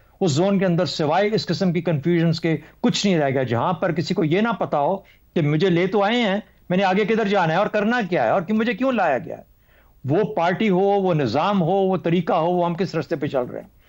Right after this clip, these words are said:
देखिए, मैं एक छोटी सी example देता हूं, फिर आपका शायद time खत्म हो रहा है, कि हम कहते हैं ना हाइब्रिड निज़ाम है। Hybrid निज़ाम एक confused निज़ाम है। Martial law एक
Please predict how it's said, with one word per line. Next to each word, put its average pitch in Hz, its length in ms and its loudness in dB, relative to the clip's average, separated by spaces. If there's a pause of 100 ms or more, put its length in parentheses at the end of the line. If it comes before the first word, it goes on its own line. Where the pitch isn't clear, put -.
(360)
देखिए, 196 260 2
मैं 190 160 2
एक 151 140 -4
छोटी 180 200 0
सी 180 80 2
example 165 380 2
देता 170 220 0
हूं, 220 140 0
फिर - 240 -4
आपका 160 200 0
शायद 160 180 -2
time 165 220 0
खत्म 165 260 -2
हो 175 100 2
रहा 208 120 0
है, - 60 -4 (640)
कि 202 460 2 (380)
हम 180 140 2
कहते 202 140 0
हैं 247 80 0
ना 226 60 0
हाइब्रिड 165 420 0
निज़ाम 127 340 0
है। 95 200 -6 (800)
Hybrid 175 380 0
निज़ाम 160 560 0
एक 170 240 -2
confused 180 760 -2
निज़ाम 104 440 -4
है। - 100 -14 (800)
Martial 143 380 -2
law 175 280 2 (600)
एक 175 240 0